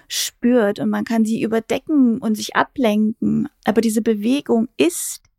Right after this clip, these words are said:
in uns und die wird, bis wir diesen Körper abgeben, in uns sein. Und das ist was Wundervolles.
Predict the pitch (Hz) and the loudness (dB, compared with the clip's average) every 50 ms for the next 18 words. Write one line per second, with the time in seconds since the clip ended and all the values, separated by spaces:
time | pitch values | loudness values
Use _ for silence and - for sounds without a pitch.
0 | _ - 247 277 320 359 349 349 - - - 233 262 320 359 330 254 262 294 - | _ 0 2 2 2 2 0 -4 -4 -2 0 2 2 2 4 4 2 2 2 0
1 | - - - - - - - - - - - - - - - - - _ _ _ | -4 -10 -12 -12 -16 -20 -20 -20 -20 -20 -20 -20 -20 -20 -20 -20 -20 _ _ _
2 | _ _ _ _ _ _ _ _ _ _ _ _ _ _ _ _ - 247 254 240 | _ _ _ _ _ _ _ _ _ _ _ _ _ _ _ _ 4 6 6 6
3 | - 254 254 240 226 220 262 320 359 - - - _ _ - 320 381 403 - - | 4 2 0 0 0 0 0 0 -2 -2 -6 -20 _ _ 0 2 2 2 0 -2
4 | - - - 269 262 294 330 359 370 359 349 339 294 269 285 302 294 285 262 - | -10 -10 -6 -4 -2 0 0 2 2 0 0 -2 -4 -4 -6 -4 0 -2 0 2
5 | 277 277 294 - - - - - - _ - 240 226 226 233 233 233 233 262 - | 2 2 2 2 0 -2 -2 -4 -6 _ -6 -4 -4 -2 -2 -2 -4 -4 -4 -2
6 | 262 254 247 254 240 - - 233 233 240 240 240 233 - - - 214 196 196 190 | 0 2 2 2 2 0 0 0 2 4 2 2 0 -2 -6 -4 -4 -2 -2 -2
7 | 202 202 208 202 202 208 208 214 226 240 _ _ _ _ _ _ _ _ _ _ | 0 0 2 2 2 0 -2 -2 -4 -8 _ _ _ _ _ _ _ _ _ _
8 | _ _ _ _ _ _ _ _ _ - 220 - 208 180 185 190 185 170 - 202 | _ _ _ _ _ _ _ _ _ 2 4 4 4 2 0 -4 -8 -6 -4 -2
9 | 202 202 202 196 202 - 220 208 214 220 240 247 - - - | 0 0 0 -2 -2 -4 -4 -4 -2 -2 -4 -6 -8 -12 -16